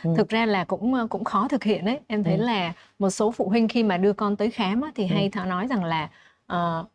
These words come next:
Speaker 2: con ăn hết cả hai ba tiếng đồng hồ.
Speaker 1: Ừ.
Speaker 2: Đó, lý do là trong vòng khoảng nửa tiếng đồng hồ con ăn ít quá nên ba mẹ rất là sót,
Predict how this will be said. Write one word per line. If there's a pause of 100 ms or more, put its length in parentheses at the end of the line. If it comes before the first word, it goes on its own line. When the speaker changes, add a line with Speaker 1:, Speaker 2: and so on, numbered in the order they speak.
(160)
Speaker 2:
con
ăn
hết
cả
hai
ba
tiếng
đồng
hồ. (220)
Speaker 1:
Ừ.
Speaker 2:
Đó,
lý
do
là (240)
trong
vòng
khoảng (100)
nửa
tiếng
đồng
hồ
con
ăn
ít
quá
nên
ba
mẹ
rất
là
sót,